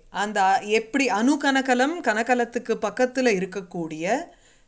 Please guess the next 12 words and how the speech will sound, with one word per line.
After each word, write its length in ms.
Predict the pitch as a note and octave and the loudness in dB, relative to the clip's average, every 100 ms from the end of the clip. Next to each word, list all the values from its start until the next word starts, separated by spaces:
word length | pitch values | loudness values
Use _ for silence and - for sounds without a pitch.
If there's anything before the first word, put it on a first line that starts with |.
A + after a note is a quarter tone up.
| - | -2
சைலராஜ 600 | A#3 A#3+ C#4 C4 A#3 G#3+ | 2 2 2 4 2 2
அவதீர்ணாம் 720 | G3 E3+ G#3+ A3+ A3 A3+ C4 D4 | -2 -2 -6 -6 -4 -2 -2 -2
ஹிமமாத் 520 | A3+ A3+ B3 B3 A#3 | -4 -2 0 -2 -2
பர்வ-, 320 | G3 G3+ G#3+ | -6 -4 -6
ஹிம-, 360 | F3+ A3 B3 A3+ | -4 -2 -2 -2
ஹிமவத் 380 | G#3 B3+ C#4+ A3+ | -2 -2 -2 -2
பர்வதத்திலிருந்து 1080 | A3+ A3 G#3 G#3 - G3+ G#3+ B3+ B3+ D#4+ D#4 | -2 -2 -8 -8 -8 -4 -2 -2 -4 -6 -6
இறங்கின 800 | F#3+ E3 F#3+ F#3 F3 F#3+ C#4 - - - - - - G#3 | -6 -6 -6 -8 -8 -6 -8 -10 -20 -20 -20 -16 -8 -4
சகரதனய 840 | G3 B3 C4 C4 A#3 A#3+ B3+ C#4+ E4 - | 2 2 2 0 -2 0 0 0 -2 -4
ஸ்வர்க 460 | - G#3+ A3+ A3+ | -6 -4 -4 -4
சோபான 520 | D4 A3+ A3 B3+ A#3+ G#3 | -6 -6 -2 0 0 -4
பங்கிம், 420 | F3+ F3 G#3 | -6 -8 -6